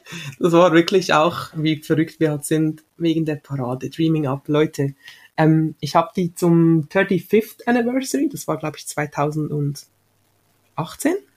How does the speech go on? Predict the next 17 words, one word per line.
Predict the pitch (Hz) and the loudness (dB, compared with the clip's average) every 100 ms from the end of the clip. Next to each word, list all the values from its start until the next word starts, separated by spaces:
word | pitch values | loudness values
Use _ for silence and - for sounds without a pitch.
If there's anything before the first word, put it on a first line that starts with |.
| - | -8
Ja, | 170 190 226 | -4 -4 -4
achtzehn | 185 - 214 | -4 0 2
meinte | 196 202 208 | 2 0 -2
ich, | 214 - - - - - | -4 -6 -12 -20 -20 -8
kam | - 175 | 0 4
die | 175 | 4
das | 170 160 - - | 2 -2 -6 -2
erste | 165 170 170 | 0 2 2
Mal | 160 156 | 4 4
ja | 151 143 | 2 2
raus | 139 170 214 | 2 0 0
auch. | 202 208 208 - _ _ - - _ | 0 -2 -4 -14 _ _ -20 -20 _
Und, | 175 175 175 | 0 4 4
ähm, | 170 165 165 | 4 4 2
das | 160 165 | -2 -8
ist | 165 - | -6 -2
einfach | 165 170 175 - | -2 -2 -8 -12